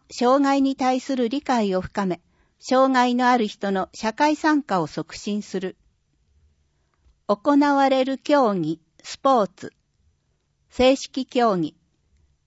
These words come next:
個人競技七種目と団体競技七種目。オープン競技、障害者の間に広くスポーツを普及すると認められる競技。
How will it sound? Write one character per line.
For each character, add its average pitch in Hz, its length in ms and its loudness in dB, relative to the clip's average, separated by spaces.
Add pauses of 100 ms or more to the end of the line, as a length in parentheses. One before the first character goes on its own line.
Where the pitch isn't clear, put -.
個 247 160 2
人 320 240 6
競 294 280 2
技 156 260 0 (300)
七 214 240 -2
種 214 160 -6
目 170 340 -8 (260)
と 277 180 2 (140)
団 240 280 2
体 294 280 0
競 269 320 0
技 160 220 -2 (180)
七 190 300 -4
種 190 160 -8
目。 - 300 -10 (1400)
オ 294 180 8
ー - 20 2
プ 320 200 2
ン 311 120 6
競 269 320 4
技、 151 180 -4 (600)
障 339 320 4
害 330 180 6
者 214 160 -2
の 185 200 0
間 208 340 -2
に 202 220 -6
広 311 320 4
く 208 140 -2
ス - 120 -20
ポ 262 240 2
ー 240 40 -4
ツ - 180 -6
を 175 80 0
普 - 160 -16
及 254 220 -2
す 247 160 -8
る 240 120 -8
と - 300 -2
認 175 240 -2
め 247 160 0
ら 240 140 4
れ 233 140 0
る 233 100 -6
競 220 320 0
技。 131 160 -4